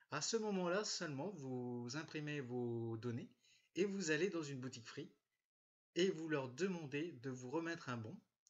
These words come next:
un bon de retour. Donc c'est ce bon-là que je, j'ai demandé. Donc, euh, dans votre contrat au début, euh, des conditions sont spécifi-, sont spécifiées. Donc vous n'avez pas le droit forcément à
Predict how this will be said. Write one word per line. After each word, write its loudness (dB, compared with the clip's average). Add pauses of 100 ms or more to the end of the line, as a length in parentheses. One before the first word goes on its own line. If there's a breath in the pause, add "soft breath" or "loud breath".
(140)
un 0
bon 0
de 0
retour. -2
Donc -8
c'est -2
ce -4
bon-là -4 (500 soft breath)
que -6
je, -2
j'ai 0
demandé. -2
Donc, -8
euh, -6 (360 loud breath)
dans 0
votre 4
contrat 0
au 2
début, -6 (560 soft breath)
euh, -2
des -2
conditions -2
sont -4
spécifi-, -8
sont -4
spécifiées. -4
Donc -6
vous -4
n'avez 2
pas 0
le -2
droit 2
forcément -4
à -4